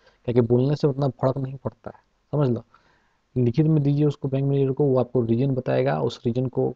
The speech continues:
ख़त्म कीजिए, solution निकालिए, बैंक ही बताएगा कि इसका क्या सॉल्यूशन है। और उसका solution निकालने के बाद जो है आप उससे आपका जो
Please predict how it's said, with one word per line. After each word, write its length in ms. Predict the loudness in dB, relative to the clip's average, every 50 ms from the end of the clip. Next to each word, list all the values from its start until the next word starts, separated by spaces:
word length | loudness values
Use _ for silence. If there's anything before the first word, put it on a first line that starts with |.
| -8 -10 -10
ख़त्म 240 | -6 -4 -4 -2 0
कीजिए, 300 | 0 0 2 0 0 0
solution 320 | 0 0 0 0 0 0
निकालिए, 400 | 0 0 2 2 2 2 2 2
बैंक 220 | 2 0 0 0 0
ही 60 | 0
बताएगा 400 | 0 2 2 2 2 2 0 0
कि 60 | 0
इसका 180 | -2 -4 -4 -2
क्या 140 | 0 0 0
सॉल्यूशन 380 | 0 -2 -4 -4 -4 -6 -8
है। 100 | -12 -12 -16 _ _ _ _ _ _ _ _ _ -6
और 80 | -4 -2
उसका 120 | -2 -2
solution 360 | -2 2 2 2 2 2 0
निकालने 360 | 0 0 0 0 0 0 2
के 80 | 0 0
बाद 180 | 0 0 0 0
जो 140 | 0 -2
है 100 | 0 -2
आप 180 | -2 -4 -6 -10
उससे 280 | -14 -14 -12 -12 -12 -12 -14 _ _
आपका 500 | -16 -16 _ _ -8 -8 -8 -8 -10 _ _ _ _ -20 -8
जो 320 | -4 -4 -4 -4 -6 -8